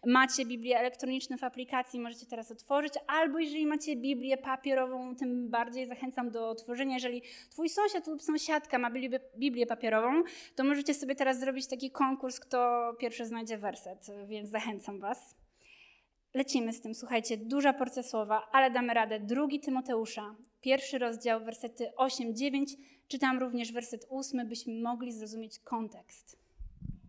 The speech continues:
"Nie wstydź się", Paweł pisze, "nie wstydź się, więc świadectwa naszego Pana,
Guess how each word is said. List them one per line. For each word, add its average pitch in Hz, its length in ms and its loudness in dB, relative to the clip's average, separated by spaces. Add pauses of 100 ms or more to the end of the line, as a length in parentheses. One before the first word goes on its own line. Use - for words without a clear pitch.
(440)
"Nie 262 240 4
wstydź - 400 -6
się", 175 160 -10 (140)
Paweł 202 240 -10
pisze, - 320 -14 (500)
"nie 277 300 6
wstydź 226 420 -6
się, 185 180 -6 (300)
więc 247 240 -2
świadectwa 262 560 0
naszego 254 420 -2
Pana, 240 540 -2